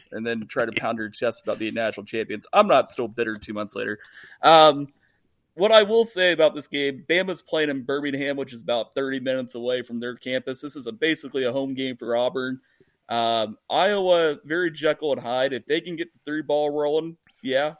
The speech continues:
Speaker 2: maybe. But I'm gonna take Bruce Pearl, and I'm gonna take Auburn here. And I, uh, if you watch,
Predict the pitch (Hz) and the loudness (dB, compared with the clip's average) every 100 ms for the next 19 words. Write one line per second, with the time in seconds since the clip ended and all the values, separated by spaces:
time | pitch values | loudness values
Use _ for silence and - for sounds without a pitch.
0 | - 131 143 156 165 _ _ _ - 131 | -8 -6 -4 -4 -6 _ _ _ -2 2
1 | 131 123 139 185 170 175 - 160 151 - | 2 0 -2 -4 -4 -4 -4 -8 -6 -2
2 | 135 110 _ _ _ _ - 131 135 127 | -2 -4 _ _ _ _ -6 -4 -2 -2
3 | 131 127 123 117 117 120 113 135 156 - | -2 -2 -2 -2 -6 -4 0 0 0 -6
4 | _ - 131 120 117 107 - 170 196 | _ -6 -2 0 0 -4 -8 -2 0